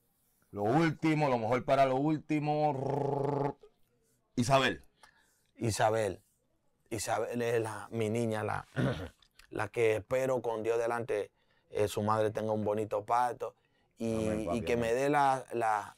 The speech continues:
Speaker 2: la sabiduría, la, la paciencia,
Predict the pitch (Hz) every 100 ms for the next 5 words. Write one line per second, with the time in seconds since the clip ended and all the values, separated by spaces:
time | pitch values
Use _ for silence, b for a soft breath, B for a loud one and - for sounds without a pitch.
0 | _ - 113 120 - 113 113 110 107 120
1 | 120 117 110 110 - _ _ _ _ _
2 | - 110 107 101 98 104 107 107 - 113
3 | 120 117 113 - 107 104